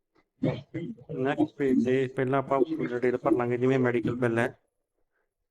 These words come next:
ਸਾਰੀ ਡਿਟੇਲ ਭਰ ਲਾਂਗੇ। ਥੱਲੇ ਨੀਚੇ ਅਟੈਚਮੈਂਟ ਦੀ ਇੱਕ ਆਪਸ਼ਨ ਦਿੱਤੀ ਹੋਈ ਹੈ, ਇੱਥੇ ਜਿਹੜੀ ਫਾਈਲ ਆ ਉਹ ਅਪਲੋਡ ਕਰਨੀ ਆ।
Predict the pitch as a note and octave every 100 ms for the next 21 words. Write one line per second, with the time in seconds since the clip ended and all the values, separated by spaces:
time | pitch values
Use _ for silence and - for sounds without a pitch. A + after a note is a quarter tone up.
0 | _ _ _ - B2+ C3 B2 B2+ B2+ C3+
1 | B2 A#2+ C3 C3 B2+ C#3+ C3+ B2+ C#3 C#3
2 | D#4+ - _ _ _ _ _ _ _ _
3 | _ _ - C#3 C3+ C3+ C3+ - D3 C#3+
4 | C#3 C#3+ C3+ C3+ B2+ C#3+ C3 - B2+ A2+
5 | A2 B2 - _ - D3+ - F3 E3+ E3
6 | D#3+ B2+ B2+ C#3 C3 C3 B2+ C3 A2+ A2